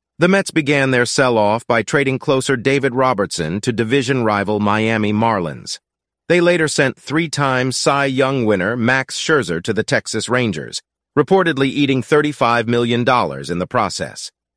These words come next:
In return, they received a promising prospect in Luis Angel Acuna, the younger brother of Ronald Acuna Junior, other players, including Mark Canha, Dominic Leone,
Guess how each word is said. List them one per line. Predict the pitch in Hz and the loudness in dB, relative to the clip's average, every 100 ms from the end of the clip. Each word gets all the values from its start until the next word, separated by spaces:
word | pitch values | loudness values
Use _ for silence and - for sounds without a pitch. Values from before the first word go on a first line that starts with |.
| _ - | _ 0
In | 156 | 2
return, | 147 214 208 131 170 - _ - | 2 2 2 0 -4 -10 _ -2
they | 165 | 0
received | 160 - 180 147 | 0 0 0 -2
a | |
promising | - 196 202 170 127 110 | -2 -2 0 0 -2 -2
prospect | 117 92 - 92 90 - | -2 -2 -2 -4 -4 -2
in | 120 117 | -2 0
Luis | 156 180 180 - | 2 2 0 -2
Angel | 147 143 139 139 | -2 0 0 0
Acuna, | 120 - - 180 76 50 _ _ _ | -2 -4 -2 0 -2 -8 _ _ _
the | 104 | -2
younger | 113 151 139 117 | 2 2 2 0
brother | 98 98 104 | 2 0 2
of | 110 92 | 0 2
Ronald | 120 135 127 123 | 2 2 2 0
Acuna | 117 - 147 131 113 | -2 -2 0 0 0
Junior, | 98 156 151 107 87 | 0 0 2 2 2
other | 151 139 | 2 2
players, | 185 95 78 87 123 | 0 -2 -2 -2 -2
including | 113 131 123 110 | -2 0 0 2
Mark | 113 117 - | 2 0 -2
Canha, | - 156 143 104 85 98 - - - | -2 0 0 0 0 -2 -6 -18 -2
Dominic | 139 151 143 127 | 2 2 2 0
Leone, | 123 127 147 131 85 76 | 0 0 2 0 -2 -6